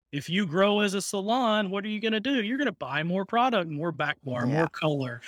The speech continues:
Speaker 1: more retail.
Speaker 2: Yeah.
Speaker 1: It's just like the Roots story. I think, like, our
Speaker 2: Yeah.
Speaker 1: salon, our first order with, with L'Oreal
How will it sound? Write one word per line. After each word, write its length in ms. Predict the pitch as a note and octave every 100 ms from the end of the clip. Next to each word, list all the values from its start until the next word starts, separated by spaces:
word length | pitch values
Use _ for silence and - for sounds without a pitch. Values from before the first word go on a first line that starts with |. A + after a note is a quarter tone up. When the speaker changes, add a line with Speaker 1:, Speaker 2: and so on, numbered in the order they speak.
| - -
Speaker 1:
more 240 | D#3+ F3
retail. 460 | E3 E3+ D#3+ D#3 C#3
Speaker 2:
Yeah. 160 | D3+ - _ _ -
Speaker 1:
It's 280 | - G3+ -
just 200 | - A3+
like 180 | B3 A#3
the 80 | G3+
Roots 360 | E3 F#3+ F#3+ -
story. 640 | - - E3 C#3+ G2 G2 _ _
I 80 | C#3+
think, 280 | D3 F#3 F3+
like, 240 | E3 D#3 -
our 120 | D3+
Speaker 2:
Yeah. 60 | F#3
Speaker 1:
salon, 760 | F3+ G3 E3+ F3+ F3 D#3+ D#3 D#3 _ _
our 140 | D#3+ E3
first 560 | - F#3 F3+ - - - _ _
order 440 | F3 F3+ F3+ E3+ D#3+
with, 440 | D3+ D#3 D3+ C#3+ -
with 240 | D3 C3+
L'Oreal 800 | D3+ D#3+ D#3+ D#3 D#3 D3+ D3+ D3